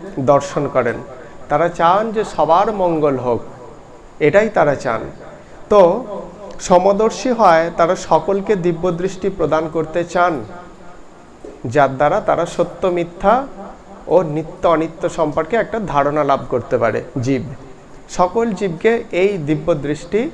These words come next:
প্রদান করতে চান। কেন? না, তারা যাতে সত্য মিথ্যা এবং নিত্য অনিত্য বস্তু সম্পর্কে একটা ধারণা লাভ করে জীবনের সঠিক দিশা নির্ধারণ করতে পারেন।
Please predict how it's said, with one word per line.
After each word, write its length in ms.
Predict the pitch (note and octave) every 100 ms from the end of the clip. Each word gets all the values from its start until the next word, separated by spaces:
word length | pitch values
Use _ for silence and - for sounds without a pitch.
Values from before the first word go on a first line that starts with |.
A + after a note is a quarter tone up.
| - - -
প্রদান 340 | C#3 D3 E3+
করতে 460 | D#3 C3+ - G3 C#4 - -
চান। 220 | - C#3+ A#2 A#2
কেন? 240 | D#3+ A3 D#4+ - - - -
না, 80 | F#3
তারা 260 | F3+ G3
যাতে 260 | G3+ G3+ G#3+
সত্য 580 | - F3+ - - G3+ F#3+
মিথ্যা 520 | F3 F3 - F#3 F#3+ G3 -
এবং 280 | E3 F3+ D#3+
নিত্য 560 | C#3 E3+ - - G3 -
অনিত্য 440 | D3 F3 - -
বস্তু 400 | D#3 D3 - D#3+
সম্পর্কে 640 | - D3 C3+ C#3 C3+ G3+ C4+ - - - -
একটা 300 | B2+ - D#3+
ধারণা 480 | C3 A#2 B2+ C#3+ C#3+
লাভ 200 | B2+ B2+ -
করে 300 | C#3 - A3+ - - -
জীবনের 420 | B2 C#3 D#3 E3
সঠিক 640 | E3+ - E3+ - B3 D#3+ C3
দিশা 320 | F3 - A3+
নির্ধারণ 560 | G#3 F3 C#3+ D3+ D3 C#3+
করতে 300 | C3 - B2
পারেন। 320 | B2 A#2 -